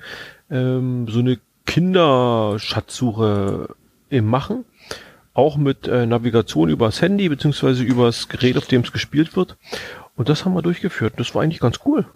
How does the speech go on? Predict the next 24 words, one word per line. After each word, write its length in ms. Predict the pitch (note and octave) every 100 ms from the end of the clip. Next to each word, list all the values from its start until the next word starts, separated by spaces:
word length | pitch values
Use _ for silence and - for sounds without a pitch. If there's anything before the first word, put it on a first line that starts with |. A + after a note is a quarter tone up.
| _ -
Das 220 | C#3 -
war 100 | -
eine 220 | F3+ D3
sehr, 640 | G#2+ A2 A#2 G2 G2+ D#3
sehr 140 | E3+ D#3+
schöne 320 | - C#3+ D3
Geschichte. 500 | C3+ - E3 - F#3 - - - - -
Und, 400 | - B2+ C3+ -
äh, 100 | B2
Truvi 380 | A2+ - D#3 E3+
kann 180 | - C#3
ich 160 | C#3 -
wirklich 260 | B2+ -
empfehlen. 360 | A#2+ - A2 G#2
Kostet 460 | - D3+ - G3+ -
zwar, 480 | - D3+ D3+ D3+
also 120 | B2 B2
ist, 280 | - -
im 160 | - D3+
Prinzip 280 | - A#2+ F3+
ist 120 | -
die 60 | -
App 140 | -
gratis, 460 | - A#2+ E3 F#3+